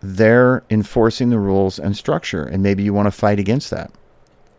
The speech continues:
"I don't want people telling me what to do." Well, I'm sorry, but that's what recovery is.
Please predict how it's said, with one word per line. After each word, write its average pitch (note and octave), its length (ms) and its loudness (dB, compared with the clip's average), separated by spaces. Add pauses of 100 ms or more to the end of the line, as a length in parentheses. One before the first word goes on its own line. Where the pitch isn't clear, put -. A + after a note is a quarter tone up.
(640)
"I G#2+ 160 2
don't B2+ 120 4
want B2 160 0
people B2+ 240 -2
telling A#2+ 280 0
me A#2+ 80 0
what A#2+ 180 0
to C3+ 80 -8
do." D#3 220 -2
Well, C3 400 2
I'm G#2 240 -6
sorry, C3 300 2
but G2+ 100 -4
that's A2 200 0
what A#2+ 60 0
recovery F#2+ 460 -2
is. - 180 -16